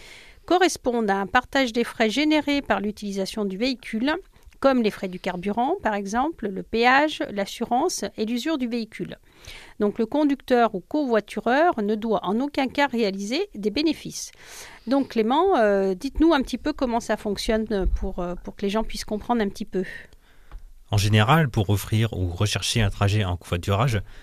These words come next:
Speaker 2: vous allez recourir aux services de sites internet. Ces sites de co-, covoiturage en ligne sont des plateformes de mise en relation, euh, entre personnes proposant un trajet et des personnes désirant l'effectuer.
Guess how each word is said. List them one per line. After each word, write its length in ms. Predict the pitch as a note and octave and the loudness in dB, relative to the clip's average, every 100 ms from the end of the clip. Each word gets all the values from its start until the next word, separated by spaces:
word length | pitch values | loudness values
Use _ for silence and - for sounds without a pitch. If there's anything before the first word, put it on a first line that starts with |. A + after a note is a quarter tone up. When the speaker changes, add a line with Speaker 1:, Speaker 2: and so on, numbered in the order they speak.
| - - | -20 -10
Speaker 2:
vous 100 | A2 | 0
allez 160 | A2 A#2 | 2 4
recourir 500 | B2+ G#2+ G2 C3+ B2 | 2 2 2 2 2
aux 80 | F#2+ | 2
services 400 | - G2+ B2+ A#2 | 2 2 2 2
de 80 | G2+ | 0
sites 300 | - B2 A#2 | 0 0 0
internet. 480 | G#2 F#2+ E2 - - - - - | -2 -2 -4 -6 -12 -14 -18 -20
Ces 180 | - - | -8 -4
sites 200 | G2+ C#3 | 0 2
de 80 | A2 | 0
co-, 340 | - G2+ G2+ | 0 -2 -2
covoiturage 720 | - - G#2+ F#2+ G2+ F#2+ D3+ B2 | -4 -2 0 0 -2 0 0 0
en 160 | F#2+ | 2
ligne 320 | F#2+ E3 A#2+ E2 - - - | 2 2 2 -2 -10 -12 -10
sont 160 | - A2+ | -2 2
des 100 | G2 | 2
plateformes 480 | G2+ - - C#3 B2 | 0 0 2 2 4
de 80 | |
mise 300 | G2+ G2+ G2 | 4 4 2
en 180 | - F#2 | 0 0
relation, 640 | G2+ G2 F#2+ - A#2 A#2+ A#2 | 2 2 0 -2 0 2 0
euh, 300 | F2 F2+ F2+ | 0 0 0
entre 300 | F2 F#2+ G2+ | -2 -2 -4
personnes 420 | - F#2+ - A2+ | -2 -2 0 -2
proposant 540 | A2 A2 G2+ G2 G#2+ F2+ | 0 0 0 2 0 -2
un 240 | E2 F#2 | -4 -4
trajet 440 | - G2+ F#2+ A2+ - - - - - - | -2 0 2 0 -2 -10 -20 -20 -8 -2
et 60 | |
des 80 | A#2 | 0
personnes 300 | A2 - C3+ | 0 2 2
désirant 440 | A2+ F2+ G2+ B2 G#2+ | 2 2 2 2 0
l'effectuer. 560 | G2 - G#2 - E2+ | -2 -2 -6 -4 -6